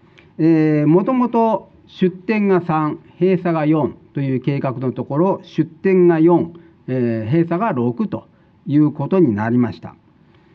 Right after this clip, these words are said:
えー、また、い-、えー、既存店につきましては、えー、百五パーセント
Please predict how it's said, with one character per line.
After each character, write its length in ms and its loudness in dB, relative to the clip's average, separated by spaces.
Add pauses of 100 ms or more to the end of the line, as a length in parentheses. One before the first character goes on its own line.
(340)
え 460 4
ー、 20 2
ま 160 4
た、 340 -2 (100)
い-、 120 0 (300)
え 640 0
ー、 60 -20
既 100 -4
存 140 2
店 380 -2
に 120 -2
つ 100 -20
き 80 0
ま 160 2
し 80 -16
て 120 -8
は、 380 -2 (300)
え 280 -2
ー、 20 -
百 320 -2
五 180 -2
パ 220 -2
ー 120 -2
セ 100 2
ン 120 2
ト 200 -16